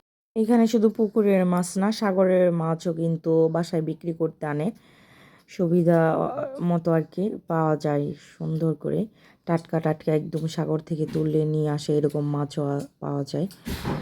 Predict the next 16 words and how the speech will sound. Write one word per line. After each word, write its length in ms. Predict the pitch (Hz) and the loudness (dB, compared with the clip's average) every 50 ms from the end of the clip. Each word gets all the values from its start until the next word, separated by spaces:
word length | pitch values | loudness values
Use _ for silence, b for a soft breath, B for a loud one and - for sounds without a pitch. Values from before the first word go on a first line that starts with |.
| B B B - - | B B B 0 4
তো 380 | 196 190 190 185 185 185 - | 6 8 8 8 6 4 2
এখানে 360 | - 202 208 202 - 240 233 | 0 0 -2 0 0 0 0
আমি 500 | 208 202 196 196 196 196 196 196 - - 185 180 | 2 2 2 2 2 0 0 -2 -2 -2 0 2
ডাল 220 | 196 190 196 196 | 4 4 4 4
রান্না 260 | 202 208 208 190 185 | 4 2 2 2 2
করার 260 | 175 190 190 190 185 | 2 4 4 4 4
জন্য 460 | 175 185 185 185 185 190 190 190 190 185 | 2 2 0 0 2 2 2 4 4 4
রসুন 440 | 185 196 196 - 208 196 196 - - | 4 2 0 0 -2 -2 -2 -4 -6
কুচি 340 | - 196 185 170 - 196 185 | -6 -6 -6 -2 0 0 2
আর 120 | 175 170 | 2 0
কি 240 | 165 - 185 180 180 | 0 -2 -2 0 2
লাল 180 | 185 185 185 | 4 4 4
লাল 180 | 185 185 185 185 | 6 4 2 2
করে 200 | 175 196 180 180 | 0 -2 -2 0
ভেজে 260 | 170 185 180 165 180 | 0 0 0 0 0
নিয়েছি, 420 | 175 170 170 165 160 - - 220 | 0 0 0 0 0 0 0 -2